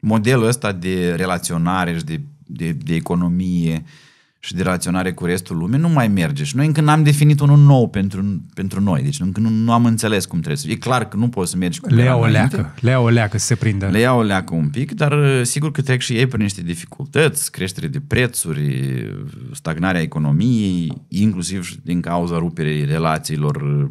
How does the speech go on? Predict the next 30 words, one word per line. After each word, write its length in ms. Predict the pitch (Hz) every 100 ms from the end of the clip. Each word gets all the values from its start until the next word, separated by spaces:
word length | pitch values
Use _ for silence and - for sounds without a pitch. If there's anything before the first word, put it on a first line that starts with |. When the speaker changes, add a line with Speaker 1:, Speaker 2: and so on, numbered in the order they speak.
| -
Speaker 1:
cu 200 | 65 67
Federația 420 | 76 80 82 92
Rusă 200 | 120 123
și 140 | 113 110
n-au 120 | 147
stat 220 | 143 101
să 140 | -
ezite, 500 | 85 80 80 85 -
să 60 | 120
Speaker 2:
Ei, 60 | 104
nu 20 |
Speaker 1:
gândească. 200 | 101 117 135
Speaker 2:
le-au 140 | 131
rupt 140 | 120 -
chiar 160 | 113
de 140 | 92 95
tot. 180 | 101 90 - - - - - _
Speaker 1:
Chiar 160 | - 165
de 100 | 147
tot 300 | - 131 -
nu, 160 | 101 87
Speaker 2:
Am 120 | 131
văzut 200 | 135 170
Speaker 1:
dar 100 | 180
Speaker 2:
o 20 |
listă 220 | 139 147
de 100 | 117
companii 440 | - 110 107 117 120
germane 460 | 104 98 151 170
care 560 | 151 175 175 180 180